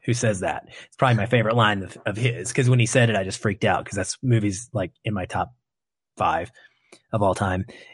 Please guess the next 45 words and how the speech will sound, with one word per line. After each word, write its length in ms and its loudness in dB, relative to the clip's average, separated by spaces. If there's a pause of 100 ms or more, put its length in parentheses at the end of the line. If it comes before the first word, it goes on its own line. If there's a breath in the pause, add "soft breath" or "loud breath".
(120)
And, 280 4
uh, 240 4
and 140 4
then 140 6
Citizen 340 2
Kane 380 4
gets 180 0
a 100 4
reference. 460 0
There's 160 2
a 60 4
reference 340 2
to 100 0
Rosebud 640 4
in 220 0
this 180 0
movie, 380 2
and 160 2
I 80 4
just 240 2 (180)
died 640 0
'cause 140 -2
I 40 6
was 120 4
like, 160 4
you 80 0
know, 160 2 (100)
no, 300 4 (400 loud breath)
so 180 4
many 140 6
people 200 4
aren't 200 -2
gonna 160 -4
get 160 -4
that. 260 -12
And 100 0
this, 200 2 (320)
it 100 -2
speaks 300 2
to 80 4
the 80 6
brilliance 480 4
of 100 -2
this 140 -10
movie, 440 -2